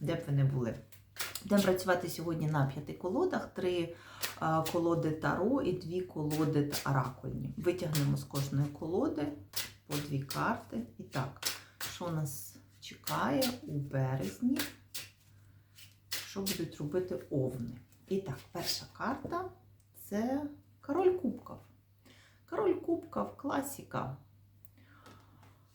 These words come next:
Це в нас буде чоловік водної стихії. Хто в нас вода? Вода — це в нас рибки, раки і скорпіончики. Взагалі це може бути, е, ваш чоловік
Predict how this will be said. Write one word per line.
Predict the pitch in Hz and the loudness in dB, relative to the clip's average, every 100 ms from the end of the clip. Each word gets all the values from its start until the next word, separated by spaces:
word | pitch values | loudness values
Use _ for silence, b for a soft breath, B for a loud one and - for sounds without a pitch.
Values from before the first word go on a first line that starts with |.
| B _ | B _
Це | - 320 | -4 0
в | |
нас | 311 226 | 0 2
буде | 220 226 | 4 2
чоловік | - 220 220 233 294 277 | 2 0 0 4 4 4
водної | 202 208 175 170 | 4 4 2 -4
стихії. | - - 185 - 147 131 139 | -8 -6 -6 -4 -2 -2 -2
Хто | - - 190 | -4 -2 0
в | |
нас | 151 139 170 | 0 0 0
вода? | 165 - 135 - - | 0 0 -2 -4 -6
Вода — | 110 285 311 302 | 0 4 4 2
це | - 185 | 0 0
в | 175 | 2
нас | 147 139 - - | 4 4 2 2
рибки, | 370 370 - 190 | 2 2 -2 -6
раки | 165 160 208 240 240 - 196 185 185 B B - - | -2 2 2 2 -2 -6 0 0 0 B B -20 -12
і | 170 214 226 220 220 | -4 0 2 2 0
скорпіончики. | - - - 131 123 - - - - - _ B B B | -4 -8 -2 2 2 0 -4 -14 -20 -20 _ B B B
Взагалі | 233 262 330 381 | 0 4 6 4
це | 285 | 6
може | 240 233 | 6 6
бути, | 202 208 - 202 | 2 -2 0 0
е, | 190 185 180 175 170 | 2 4 4 4 0
ваш | 165 160 | 0 -2
чоловік | - - 160 160 190 247 247 - | -2 -4 -2 -2 0 -2 -4 -16